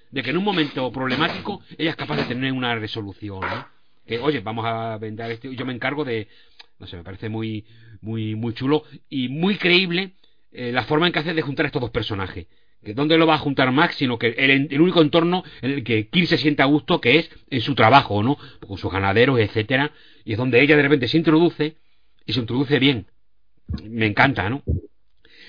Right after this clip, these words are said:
Hay otro detalle, eh, lo vemos un poquito más adelante, que claro, dice, bueno, sí, sí, ya, ya lo sabemos por qué lo incluye, pero le da huma-, más humanidad y más fuerza a los personajes, que ese detalle, que si lo quitamos de la película no pasa nada, que es cuando, eh, el personaje de Joseph Cotten, este Kirk,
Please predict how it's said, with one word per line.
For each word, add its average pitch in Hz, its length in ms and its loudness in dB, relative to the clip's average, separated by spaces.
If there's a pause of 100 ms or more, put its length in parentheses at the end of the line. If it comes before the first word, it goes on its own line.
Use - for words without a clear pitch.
Hay 139 160 4
otro 147 180 4
detalle, 147 480 4 (260)
eh, 107 180 -10
lo 107 140 -6
vemos 117 120 2
un 120 80 -4
poquito 117 240 -2
más 117 140 4
adelante, 123 420 0 (140)
que 104 80 -14
claro, 135 160 -4
dice, 98 140 -8
bueno, 139 240 -2
sí, 156 200 -4
sí, 90 320 -10
ya, 92 340 -14
ya 165 140 0
lo 170 80 4
sabemos 147 340 0
por 117 140 -6
qué 139 100 -4
lo 143 80 2
incluye, 120 460 0 (260)
pero 123 160 -2
le 120 80 2
da 175 120 4
huma-, 165 180 0
más 147 200 2
humanidad 143 440 0
y 147 100 -4
más 143 160 -2
fuerza 147 280 -4
a - 20 -2
los 104 120 -6
personajes, 104 540 -8 (260)
que 104 100 -6
ese 107 160 -2
detalle, 113 420 0 (140)
que - 80 -10
si - 100 -2
lo 110 80 -2
quitamos 110 260 -2
de 110 80 0
la 110 80 0
película 110 300 -2
no 107 140 -4
pasa 123 240 -2
nada, 135 300 -2 (400)
que 101 180 0
es 135 100 -2
cuando, 87 420 -8
eh, 85 300 -16
el 107 60 -16
personaje 98 300 -8
de 98 80 -6
Joseph 101 200 -6
Cotten, 156 380 -2 (180)
este - 260 -12
Kirk, 156 380 4